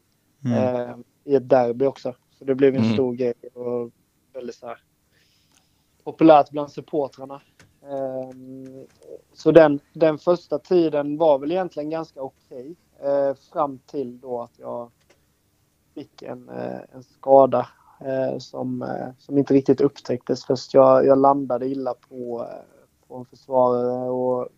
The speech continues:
Speaker 2: fick sjukt ont i revbenen.
Speaker 3: Mm.
Speaker 2: Eh, men jag fick inte... Ja, det tog liksom... Jag tror det tog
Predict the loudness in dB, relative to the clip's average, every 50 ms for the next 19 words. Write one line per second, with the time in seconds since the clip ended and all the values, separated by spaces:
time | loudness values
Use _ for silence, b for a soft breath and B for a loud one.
0 | _ _ _ _ -20 -20 _ _ -10 -10 -10 -8 -4 -4 -4 -4 -2 0 2 2
1 | 2 2 2 0 -6 -6 -6 -10 -12 -14 _ _ _ _ _ _ _ _ -2 0
2 | 2 2 2 -2 -4 -8 -14 -16 -16 -16 _ _ _ _ -20 _ -20 -20 -14 -8
3 | -4 0 0 0 0 -2 -6 -2 -4 -4 -2 -2 -2 -2 -2 -4 _ _ _ _
4 | _ _ _ _ _ _ _ _ _ _ _ _ _ _ _ _ _ 2 6 8
5 | 8 8 8 6 0 -4 -2 -2 0 0 0 -2 -8 -10 -12 _ -14 -14 -12 -12
6 | -12 _ -14 -16 -16 -14 -16 -18